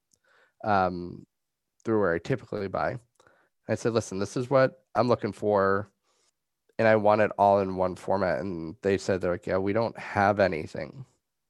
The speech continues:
that has all of that in one format, especially organically." He's like, "It would be two or three, and it's gonna cost you over a hundred dollars."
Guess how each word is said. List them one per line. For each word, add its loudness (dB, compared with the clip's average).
that 4
has 2
all 2
of -2
that 0
in -6
one -4
format, -4
especially -2
organically." -4
He's -8
like, -6
"It -6
would -4
be -6
two -6
or -2
three, 0
and 2
it's -4
gonna -4
cost -2
you 2
over -2
a -2
hundred -8
dollars." -6